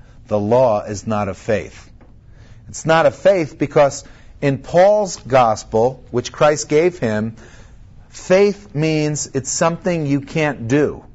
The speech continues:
In Romans, uh, in Romans, we looked at the verse, I believe, last week, where Paul said,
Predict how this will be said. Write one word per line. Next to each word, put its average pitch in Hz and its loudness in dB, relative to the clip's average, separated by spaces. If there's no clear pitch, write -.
In 123 -2
Romans, 156 0
uh, 135 0
in 139 -4
Romans, 151 0
we 139 2
looked 151 0
at 143 0
the 139 -2
verse, 143 2
I 127 4
believe, 135 2
last 131 2
week, 143 0
where 127 2
Paul 151 2
said, 143 2